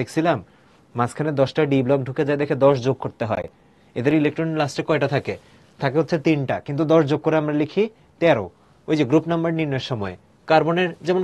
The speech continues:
কার্বন, এটা তো একটু আগে দেখছি, কার্বনের ইলেকট্রন বিন্যাস থাকে এরকম টু এস টু, টু পি টু, কিন্তু আমরা গ্রুপ নাম্বার লিখি চোদ্দ। সেটা কিভাবে? এই দুই, দুই, চার যোগ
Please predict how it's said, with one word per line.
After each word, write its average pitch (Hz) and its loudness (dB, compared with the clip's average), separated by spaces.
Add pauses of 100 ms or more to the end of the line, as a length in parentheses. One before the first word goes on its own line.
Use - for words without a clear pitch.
কার্বন, 170 4
এটা 185 0
তো 190 0
একটু 170 -2
আগে 151 2
দেখছি, - -4
কার্বনের 143 0
ইলেকট্রন 151 -4
বিন্যাস 151 -6
থাকে 151 -2
এরকম 110 -6 (500)
টু 160 -2 (120)
এস 170 -4 (100)
টু, 220 4 (680)
টু 190 2 (100)
পি 185 2 (100)
টু, 123 0 (380)
কিন্তু 160 -2
আমরা 185 0
গ্রুপ 160 -2
নাম্বার 170 0
লিখি 170 0
চোদ্দ। 147 2 (120)
সেটা 151 0
কিভাবে? 165 0 (560)
এই 180 8 (100)
দুই, 185 4 (100)
দুই, 190 2
চার 175 4 (100)
যোগ 165 4